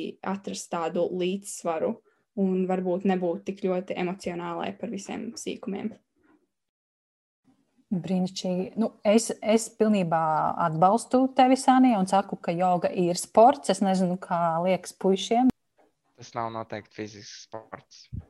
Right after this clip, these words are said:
Speaker 3: bet tas tāds vairāk galvai sports, man liekas.
Speaker 2: Ak tā, nu tad, ā, Sanija, cikos mums būs jogas meistarklase, kurā tad, ā, Ādams,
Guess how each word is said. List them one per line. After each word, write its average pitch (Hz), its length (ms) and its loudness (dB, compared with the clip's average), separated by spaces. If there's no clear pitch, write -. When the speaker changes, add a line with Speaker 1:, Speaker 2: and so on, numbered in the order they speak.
Speaker 3:
bet - 200 -12
tas - 160 -20
tāds - 280 -10
vairāk 107 440 -6
galvai 107 400 -4
sports, - 400 -12
man 104 220 -12
liekas. - 260 -20
Speaker 2:
Ak 196 200 2
tā, 302 140 10
nu 226 80 8
tad, 220 240 4
ā, 180 800 8
Sanija, 233 480 8
cikos 214 400 6
mums 202 160 4
būs 185 240 2
jogas 214 320 8
meistarklase, 202 800 4
kurā 185 300 4
tad, 175 240 -4
ā, 175 140 6
Ādams, 175 380 4